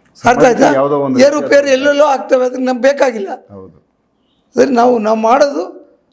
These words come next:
Speaker 1: ನಮ್ಮ ಮೂಗನ್ಯಾರಕ್ಕೆ ನಾವು ಕಷ್ಟಪಟ್ಟು ನಾವ್ ಏನ್ ಮಾಡ್ಕೊಡ್ತೀವಿ ಅದನ್ನ ನಾವು ಹೇಳ್ತಾ ಇರ್ತೀವಿ.
Speaker 2: ಹ್ಮ್.
Speaker 1: ಇದ್ರಲ್ಲಿ ಯಾರು ಕೆಟ್ಟದ್ ಮಾಡ್ಬೇಕಂತ ಕೂತ್ಕೊಳ್ಳೋಕ್ಕಾಗಲ್ಲ. ಪಬ್ಲಿಕ್ ಇದು ಸೋಷಿಯಲ್ ಮೀಡಿಯಾ
Speaker 2: ಹ್ಮ್.
Speaker 1: ಇದರಲ್ಲಿ ಕೂತ್ಕೊಂಡು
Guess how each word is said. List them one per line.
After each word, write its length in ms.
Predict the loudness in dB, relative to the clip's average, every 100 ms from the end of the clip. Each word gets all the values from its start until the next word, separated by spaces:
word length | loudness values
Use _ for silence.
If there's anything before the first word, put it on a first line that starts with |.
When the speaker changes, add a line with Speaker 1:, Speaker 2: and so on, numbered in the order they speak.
| _
Speaker 1:
ನಮ್ಮ 320 | -4 -2 0
ಮೂಗನ್ಯಾರಕ್ಕೆ 1000 | 0 2 0 2 2 2 0 -2 -4 -6 -18 _ _ -2
ನಾವು 260 | 0 0
ಕಷ್ಟಪಟ್ಟು 880 | 0 -2 0 0 0 -2 -4 -4 -8 -4
ನಾವ್ 220 | -2 2
ಏನ್ 200 | 0 2
ಮಾಡ್ಕೊಡ್ತೀವಿ 460 | -2 -2 -4 0
ಅದನ್ನ 200 | 0 0
ನಾವು 140 | -4 -2
ಹೇಳ್ತಾ 360 | 2 0 0
ಇರ್ತೀವಿ. 340 | -4 -6 -14 -16
Speaker 2:
ಹ್ಮ್. 240 | -16 -20 -20 -20 _ _ _ _ _ _ _ _ _ _ _ _ _ _
Speaker 1:
ಇದ್ರಲ್ಲಿ 300 | 2 4 4
ಯಾರು 280 | 4 2 0
ಕೆಟ್ಟದ್ 280 | -2 -4 -2
ಮಾಡ್ಬೇಕಂತ 480 | 0 0 0 0 -2
ಕೂತ್ಕೊಳ್ಳೋಕ್ಕಾಗಲ್ಲ. 720 | -4 -10 -2 -2 -2 -8 -10 -16 -20 _ _ -4
ಪಬ್ಲಿಕ್ 800 | -2 0 -2 2 2 2 -4 -16 -20 -6
ಇದು 220 | -2 -2
ಸೋಷಿಯಲ್ 420 | -4 -10 -8 -4
ಮೀಡಿಯಾ 320 | 0 0 0 -2
Speaker 2:
ಹ್ಮ್. 360 | -6 -14 -16 -20 _
Speaker 1:
ಇದರಲ್ಲಿ 340 | 2 2 2
ಕೂತ್ಕೊಂಡು 800 | -2 -6 -2 -2 -2 -6 -10 -18